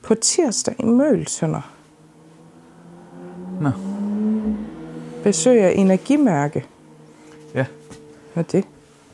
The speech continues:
Speaker 2: Det er fordi, de kommer og skal lave energimærke af huset.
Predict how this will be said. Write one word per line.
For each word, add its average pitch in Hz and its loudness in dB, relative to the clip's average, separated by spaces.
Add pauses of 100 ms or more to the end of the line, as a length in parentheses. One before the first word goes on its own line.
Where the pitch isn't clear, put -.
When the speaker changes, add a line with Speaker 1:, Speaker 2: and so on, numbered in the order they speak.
(340)
Speaker 2:
Det 151 -4
er 139 -2
fordi, 131 -2
de 117 -6
kommer 131 0
og 104 0
skal - -8
lave 110 2
energimærke 117 -2
af 92 -4
huset. 127 -8